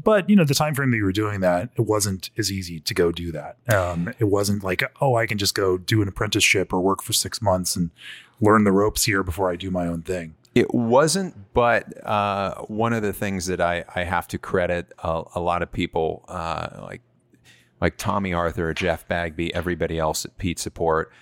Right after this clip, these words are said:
Speaker 2: uh, Roger Davis at, uh,
Speaker 1: Faction.
Speaker 2: now at Faction, at the time, Triple Rock, and then, uh,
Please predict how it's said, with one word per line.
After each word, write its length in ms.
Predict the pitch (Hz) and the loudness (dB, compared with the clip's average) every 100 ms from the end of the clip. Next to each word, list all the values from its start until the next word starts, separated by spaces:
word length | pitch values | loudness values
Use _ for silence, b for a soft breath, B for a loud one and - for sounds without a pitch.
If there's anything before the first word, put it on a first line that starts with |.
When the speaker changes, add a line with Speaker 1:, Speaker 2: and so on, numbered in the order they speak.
| b b b b | b b b b
Speaker 2:
uh, 320 | 90 82 82 - | 2 2 0 -4
Roger 420 | 98 92 90 87 | 0 2 2 0
Davis 600 | 82 87 85 85 - - | 0 0 0 0 -2 -4
at, 340 | - 85 82 82 - | -4 -2 -2 -6 -10
uh, 300 | 87 85 80 | -6 -4 -4
Speaker 1:
Faction. 180 | 90 92 | -2 0
Speaker 2:
now 220 | 98 90 | 2 2
at 100 | 82 | 0
Faction, 480 | - 92 87 - 87 | -2 -2 -2 -6 -6
at 140 | 95 - | -6 -8
the 60 | |
time, 600 | - 107 101 90 85 85 - | -4 0 2 0 -2 -8 -2
Triple 300 | 120 110 90 | 0 2 2
Rock, 360 | 80 80 85 - | 2 0 -4 -4
and 220 | 92 85 | -4 -2
then, 320 | 85 82 80 - B B B B | -2 -4 -6 -12 B B B B
uh, 540 | 90 82 80 76 76 | 2 4 2 0 -2